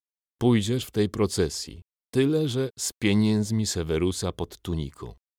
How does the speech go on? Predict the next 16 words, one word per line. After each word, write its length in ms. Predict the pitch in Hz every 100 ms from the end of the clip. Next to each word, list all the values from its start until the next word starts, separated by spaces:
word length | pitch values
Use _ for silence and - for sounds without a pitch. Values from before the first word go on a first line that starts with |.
| _ _ -
Łatwo 480 | 87 110 143 - 127
się 140 | 92
do 160 | 92 120
nich 200 | 120 101
dobierzesz, 640 | 90 80 107 120 120 104 -
trzymaj 440 | - 123 107 104
je 80 | 98
pod 200 | 107 92
łóżkiem, 540 | 101 92 - 76 69 - _ _ _ -
a 100 | 160
potem 460 | 170 165 160 143
słuch 400 | - - 127 -
o 120 | 117 104
nas 200 | 98 87
dwóch 280 | 87 104
zaginie. 500 | 82 82 80 71 62